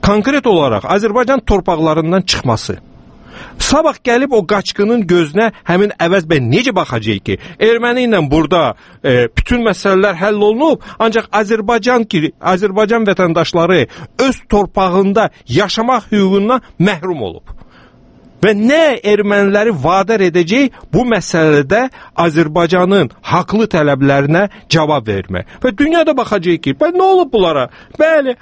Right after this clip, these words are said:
açmısınız sərhədləri də, e, ad nədir, e, işğalı da kənara qoyub iqtisadi əlaqələr, hər şey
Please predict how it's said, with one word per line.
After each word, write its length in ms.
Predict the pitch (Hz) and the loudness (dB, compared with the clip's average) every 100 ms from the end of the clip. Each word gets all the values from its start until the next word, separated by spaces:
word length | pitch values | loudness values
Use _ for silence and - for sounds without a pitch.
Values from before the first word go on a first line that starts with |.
| - | -4
açmısınız 520 | 285 330 339 - 277 | -2 0 0 0 -2
sərhədləri 640 | 294 247 233 226 214 214 185 | 0 0 0 0 0 2 2
də, 120 | 139 139 214 226 - | 0 0 -6 -10 -2
e, 200 | 175 165 - - | 0 0 -4 -2
ad 180 | 202 | -2
nədir, 360 | 185 208 180 180 170 - | 0 0 0 -2 -4 -2
e, 120 | 170 - 160 - | 0 0 -2 -4
işğalı 460 | 240 - 285 285 330 | -4 0 0 0 0
da 80 | 302 | -4
kənara 420 | - 226 226 247 | -2 0 0 0
qoyub 400 | 185 190 202 196 | 2 4 2 0
iqtisadi 460 | 214 - 208 202 190 | -10 -4 -2 -2 -2
əlaqələr, 500 | 180 165 151 160 156 - | 0 0 0 0 -2 -2
hər 100 | 392 | -2
şey 160 | 294 320 | 0 0